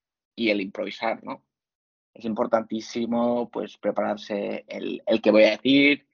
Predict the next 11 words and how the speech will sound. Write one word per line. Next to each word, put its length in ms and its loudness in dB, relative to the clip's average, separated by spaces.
qué 80 -6
experiencias 420 -2
voy 120 2
a 20 -4
destacar, 640 -2
por 220 -4
qué, 380 4
qué 80 -12
competencias 720 -6
quiero 220 -4
mostrar, 580 -2